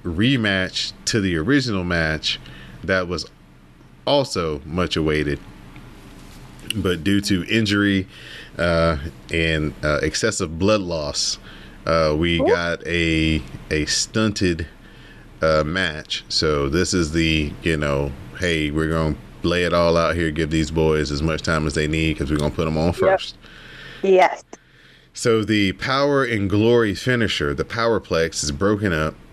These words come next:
Speaker 1: but the Big Rig, A K A the Shatter Machine, plants Ortiz, and then Santana comes off the top rope to knock Harwood into the pin for the save, because that was at, like, two and three eighths. It didn't
Speaker 2: Yeah.
Speaker 1: look like he was gonna get there.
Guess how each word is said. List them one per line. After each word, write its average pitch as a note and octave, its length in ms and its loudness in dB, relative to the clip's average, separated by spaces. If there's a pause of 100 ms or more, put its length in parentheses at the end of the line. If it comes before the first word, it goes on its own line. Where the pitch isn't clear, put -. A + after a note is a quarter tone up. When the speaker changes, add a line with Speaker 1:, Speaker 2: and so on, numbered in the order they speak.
(220)
Speaker 1:
but D#2+ 180 -2
the - 80 -2
Big A2+ 440 0
Rig, F2 400 0
A G2 140 2
K F#2+ 140 0 (140)
A F2 240 2
the F2 220 0
Shatter C#3+ 400 0
Machine, F2 580 -6 (100)
plants D3 360 0
Ortiz, G#2+ 680 0 (100)
and E2+ 140 2
then F2+ 140 2
Santana G#2 640 0
comes B2 300 -2
off A2+ 240 0
the D#2+ 120 -2
top B2+ 320 -4
rope F#2 260 -2
to - 120 -8
knock G#2 380 -2
Harwood G2 520 2
into E2 240 -2
the C#2+ 100 -6
pin F2+ 480 0 (280)
for C3 340 2
the C#3+ 100 -2
save, D#2 480 -2 (380)
because D#2+ 260 -2
that G2+ 180 2
was F#2+ 120 0
at, D#2+ 160 0
like, D2+ 360 -2
two A2 440 4
and D2 200 -2
three F2+ 280 2
eighths. - 360 -2 (560)
It D2 140 -2
didn't F#2 260 0
Speaker 2:
Yeah. - 100 4
Speaker 1:
look E2+ 80 -4
like E2+ 200 -2
he E2+ 100 2
was D#2+ 80 0
gonna D#2 180 0
get C#2+ 220 -8
there. C#2 160 -12